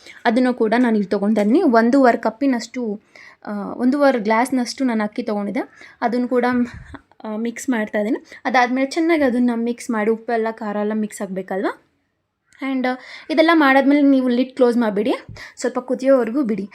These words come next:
ಯಾಕಂದರೆ ನಾವು ಕುದಿಬೇಕಾದ್ರೆ ಉಪ್ಪು ಖಾರ ಎಲ್ಲ ನಾವು ನೋಡಬೇಕಾಗುತ್ತೆ. In case ನಿಮಗೆ ಖಾರ ಕಮ್ಮಿ ಅಂತ ಅನಿಸಿದ್ರೆ ಇಲ್ಲ ಅಚ್ಚ ಖಾರ ಪುಡಿನ ನೀವು ಆ್ಯಡ್ ಮಾಡ್ಕೊಬೋದು. ಉಪ್ಪೇನಾದರೂ ಕಮ್ಮಿ ಅಂದರೂ ನೀವು ಈ ಉಪ್ಪು ಕೂಡ ಆ್ಯಡ್ ಮಾಡ್ಕೊಬೋದು. ನಿಮ್ಗೆ ಏನಾದರೂ ಉಪ್ಪು ಜಾಸ್ತಿ ಅನಿಸಿದ್ರೆ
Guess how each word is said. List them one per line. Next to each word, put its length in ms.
ಯಾಕಂದರೆ 320
ನಾವು 140
ಕುದಿಬೇಕಾದ್ರೆ 640
ಉಪ್ಪು 200
ಖಾರ 200
ಎಲ್ಲ 240
ನಾವು 160
ನೋಡಬೇಕಾಗುತ್ತೆ. 880
In 80
case 280
ನಿಮಗೆ 200
ಖಾರ 320
ಕಮ್ಮಿ 380
ಅಂತ 200
ಅನಿಸಿದ್ರೆ 340
ಇಲ್ಲ 160
ಅಚ್ಚ 220
ಖಾರ 200
ಪುಡಿನ 240
ನೀವು 280
ಆ್ಯಡ್ 140
ಮಾಡ್ಕೊಬೋದು. 500
ಉಪ್ಪೇನಾದರೂ 500
ಕಮ್ಮಿ 240
ಅಂದರೂ 180
ನೀವು 240
ಈ 40
ಉಪ್ಪು 240
ಕೂಡ 240
ಆ್ಯಡ್ 200
ಮಾಡ್ಕೊಬೋದು. 720
ನಿಮ್ಗೆ 180
ಏನಾದರೂ 320
ಉಪ್ಪು 320
ಜಾಸ್ತಿ 400
ಅನಿಸಿದ್ರೆ 560